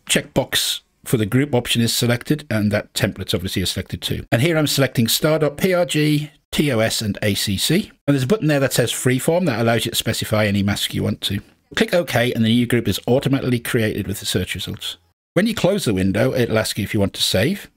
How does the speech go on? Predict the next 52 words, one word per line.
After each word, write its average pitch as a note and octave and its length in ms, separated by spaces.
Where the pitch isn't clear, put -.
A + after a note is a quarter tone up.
and G2 140
the G#2 60
saving G#2 340
procedure F#2+ 440
is F#2 100
the F2+ 80
same F#2 240
as F#2 80
it - 80
was F2+ 280
when G2 160
we F#2 100
created F2+ 300
a F2+ 40
group F2+ 220
before. - 320
So - 140
this B3 160
has B3+ 100
created D#3 540
a C3 60
static - 640
group. - 280
So D3 160
if C#3+ 100
files F#3+ 560
are D#3 80
added D3 220
later B2+ 480
that G#2+ 180
would G2+ 200
match - 540
the G#2 160
original G#2 500
search - 440
results, - 360
the G2+ 80
content B2 400
of A2 80
the A2+ 60
group F#2+ 320
is F#2 160
not F2+ 400
updated. - 540
Double E3 220
clicking D#3 320
on C3+ 140
an B2+ 80
item A#2+ 260
in A2+ 80
a A2+ 60
group A#2 320